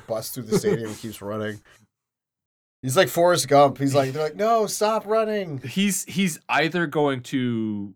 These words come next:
Speaker 2: strike out or absolutely crush a home run. So,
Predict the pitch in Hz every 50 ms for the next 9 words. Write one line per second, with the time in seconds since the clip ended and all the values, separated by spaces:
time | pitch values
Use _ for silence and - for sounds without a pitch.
0 | _ _ - - - - - 139 135 143 139 - 143 139 139 139 143 - _ -
1 | 120 117 110 107 104 104 104 101 101 98 98 98 98 - _ 107 113 120 113 -
2 | - 131 123 117 117 113 107 101 92 - - - - 131 117 104 - - 107 90
3 | 113 110 104 98 98 98 98 92 87 82 80 80 85 - - 113 98 95 90 90
4 | 92